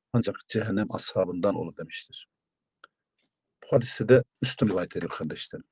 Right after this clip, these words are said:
Dün dinimiz üç mertebededir. Bu mertebeler İslam, iman ve ihsandır. Bu mertebeler Allah Subhanahu ve Teala'nın dininin tamamını kapsar.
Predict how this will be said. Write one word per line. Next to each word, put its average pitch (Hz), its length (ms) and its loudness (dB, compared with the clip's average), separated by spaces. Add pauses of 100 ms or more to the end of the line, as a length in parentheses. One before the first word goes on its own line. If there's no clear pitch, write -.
(1160)
Dün 196 220 4 (480)
dinimiz 135 340 10
üç - 180 -2
mertebededir. 104 640 4 (300)
Bu 165 40 -2
mertebeler 117 680 4 (480)
İslam, - 380 -2 (1000)
iman 107 320 2 (440)
ve 123 120 10
ihsandır. - 640 -8 (840)
Bu 202 40 0
mertebeler 123 680 8 (100)
Allah 123 140 8
Subhanahu 135 500 4
ve 101 60 6
Teala'nın 113 520 6
dininin 117 320 6
tamamını 101 400 4
kapsar. - 560 -10